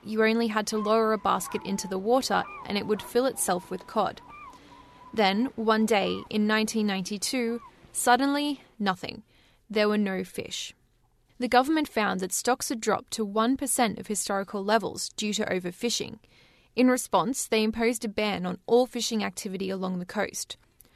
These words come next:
Not only had overfishing destroyed the natural ecosystem, but the ban meant that forty thousand people lost their jobs.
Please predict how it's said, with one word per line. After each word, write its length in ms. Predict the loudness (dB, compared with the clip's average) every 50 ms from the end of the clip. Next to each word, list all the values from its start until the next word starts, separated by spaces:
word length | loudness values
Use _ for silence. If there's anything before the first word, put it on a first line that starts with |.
| _ _ _
Not 200 | 0 2 4 4
only 300 | 6 6 6 4 4 2
had 160 | 0 -2 -2
overfishing 680 | 0 0 0 0 -2 -6 -6 -4 -4 -4 -2 -2 -4 -4
destroyed 460 | -2 -2 -2 -2 0 0 0 0 0
the 80 | -2
natural 380 | -2 -2 -2 -4 -4 -6 -6 -4
ecosystem, 840 | -4 -4 -4 -2 -2 -2 -2 -4 -6 -8 -8 -6 -6 -4 -4 -6 -8 -10 _ _ -20 -8 -4
but 160 | -4 0 0
the 80 | 0 0
ban 380 | 2 4 4 6 6 6 6 4
meant 260 | 2 2 -2 -4 -6
that 140 | -8 -8 -4
forty 360 | 2 4 4 4 4 2 -2
thousand 400 | -2 0 0 0 0 -2 -4 -4
people 380 | -4 -6 -8 -8 -6 -6 -6
lost 300 | -4 -4 -4 -4 -4 -6
their 120 | -6 -6 -6
jobs. 600 | -2 0 2 2 2 2 -2 -6 -10 -12 -12